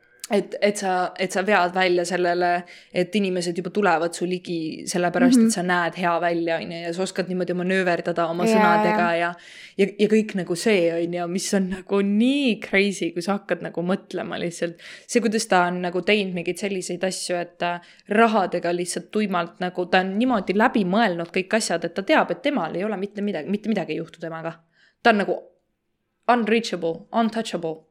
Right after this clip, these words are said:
Speaker 1: mitte midagi ei juhtu temaga. Sest et ta suudab kõik teised inimesed panna sinna olukorda,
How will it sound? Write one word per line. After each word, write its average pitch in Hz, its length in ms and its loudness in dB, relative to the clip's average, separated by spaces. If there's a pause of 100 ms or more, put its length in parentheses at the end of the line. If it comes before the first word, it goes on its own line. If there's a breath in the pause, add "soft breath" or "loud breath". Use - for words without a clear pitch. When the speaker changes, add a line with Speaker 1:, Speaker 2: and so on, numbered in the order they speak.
(120)
Speaker 1:
mitte 220 220 0
midagi 170 280 0
ei 170 40 -4
juhtu 170 200 -8
temaga. 170 320 -10 (520 soft breath)
Sest 208 140 -2
et 202 160 -2
ta 214 80 -4
suudab 262 300 2
kõik 294 180 0
teised 302 400 0
inimesed 202 560 -4
panna 190 540 -2 (520 loud breath)
sinna 262 400 4
olukorda, 190 680 2